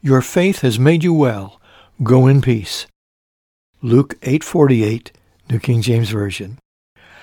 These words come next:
God is willing to help those who reach out to him. Touch Jesus through your prayers, through your faith, and watch him do exceedingly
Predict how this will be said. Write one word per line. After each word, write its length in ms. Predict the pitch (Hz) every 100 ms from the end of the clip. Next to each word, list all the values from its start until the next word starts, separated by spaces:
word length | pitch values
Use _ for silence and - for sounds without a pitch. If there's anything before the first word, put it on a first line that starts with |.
| - _ -
God 240 | 175 190
is 140 | 151 123
willing 300 | 135 170 147
to 100 | 120
help 300 | 135 170 -
those 280 | 139 147
who 100 | - 131
reach 300 | 135 160 -
out 260 | 151 170 -
to 100 | 165
him. 400 | 190 156 90 - _ _ _ _ _ _ _ _ _ _ _ _ _ _ -
Touch 320 | 180 180 -
Jesus 560 | 131 170 135 131 - -
through 240 | - 165 156
your 180 | 139 131
prayers, 600 | - 160 123 98 92 - _ _ -
through 200 | 156 160
your 180 | 147
faith, 460 | 135 196 170 110 - _ _ _ -
and 200 | 147 156
watch 260 | 175 175
him 140 | 156 143
do 160 | 143
exceedingly 840 | 156 135 - - 202 185 151 139